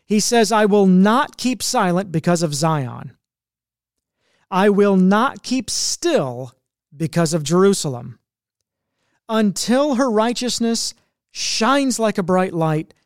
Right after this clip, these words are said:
and her salvation like a flaming torch."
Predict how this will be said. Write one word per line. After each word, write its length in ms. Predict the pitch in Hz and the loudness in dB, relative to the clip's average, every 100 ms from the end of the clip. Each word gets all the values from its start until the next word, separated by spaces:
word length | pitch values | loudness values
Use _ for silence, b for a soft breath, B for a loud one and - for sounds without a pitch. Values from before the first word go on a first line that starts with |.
| _ | _
and 200 | - 175 | -6 -4
her 140 | 127 160 | -2 -4
salvation 960 | - 160 135 120 165 220 - 226 220 208 _ _ - | -4 -4 -6 -4 0 0 -2 -4 -4 -6 _ _ -8
like 200 | 160 156 | -6 -4
a 60 | |
flaming 460 | 139 165 165 165 160 | -6 -2 0 0 0
torch." 580 | - 151 107 - - | -2 -4 -4 -10 -10